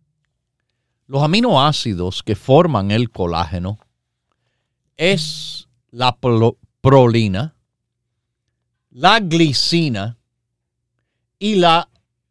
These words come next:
hidroxiprolina. Estos aminoácidos combinados forman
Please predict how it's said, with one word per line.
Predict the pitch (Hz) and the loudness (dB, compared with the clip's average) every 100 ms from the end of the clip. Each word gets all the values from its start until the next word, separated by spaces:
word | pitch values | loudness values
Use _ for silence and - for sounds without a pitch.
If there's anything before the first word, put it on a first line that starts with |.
| _ | _
hidroxiprolina. | 175 190 165 202 254 - - 117 - - _ _ _ _ _ _ _ - 147 127 110 95 73 - _ _ _ _ _ _ _ _ _ _ _ _ _ _ _ _ _ _ _ _ _ _ _ | -6 -4 -2 -2 -4 -6 -10 -10 -14 -20 _ _ _ _ _ _ _ -6 -2 0 -2 -6 -10 -20 _ _ _ _ _ _ _ _ _ _ _ _ _ _ _ _ _ _ _ _ _ _ _
Estos | 127 120 156 | -12 -6 -4
aminoácidos | 165 160 151 117 107 98 107 - | -2 -4 -4 -4 -6 -8 -8 -10
combinados | 117 127 165 147 101 98 104 | -8 -8 -6 -6 -6 -6 -10
forman | - 117 123 135 139 143 139 | -6 0 0 0 -6 -6 -12